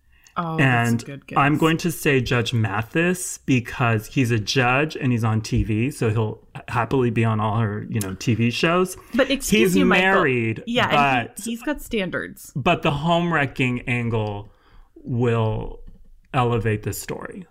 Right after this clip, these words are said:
Speaker 2: So that's what Kim's looking for. Or there's also this, um, rapper named Judge DeBoss, and she could get with him. I mean, he's not a judge, but she's too stupid to not,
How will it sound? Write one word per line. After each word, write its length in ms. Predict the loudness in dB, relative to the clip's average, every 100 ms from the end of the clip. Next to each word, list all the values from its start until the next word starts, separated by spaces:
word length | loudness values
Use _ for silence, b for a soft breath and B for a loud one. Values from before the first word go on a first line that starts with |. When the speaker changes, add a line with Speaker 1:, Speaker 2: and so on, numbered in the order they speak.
| _
Speaker 2:
So 200 | -4 -2
that's 260 | 0 0 -2
what 140 | -4
Kim's 260 | 0 -2 -2
looking 240 | -6 -8
for. 280 | -10 -10 -6 4
Or 200 | 6 6
there's 220 | 4 2
also 380 | 0 -2 0 0
this, 400 | 2 0 0 -8 -6 0
um, 500 | 0 0 -4 -8 -14 _ -16 -6
rapper 720 | 0 2 2 0 2 0 -6 b b b b
named 540 | 2 2 2 0 -4 -6
Judge 380 | -2 0 0 -2
DeBoss, 720 | -2 2 4 4 0 -6 -16 -20 b b b
and 520 | 2 4 4 2 0 -2
she 160 | -2 2
could 160 | 4
get 160 | 2 0
with 140 | -2 -4
him. 320 | -12 -14 -18 _ 0
I 60 |
mean, 140 | 2 4
he's 140 | 4
not 180 | 4 4
a 60 |
judge, 360 | 4 2 2 0
but 220 | -4 -4
she's 240 | -2 -2 -2
too 140 | -4
stupid 440 | -2 -4 -4 -6 -6
to 100 | -6
not, 360 | -6 -8 -12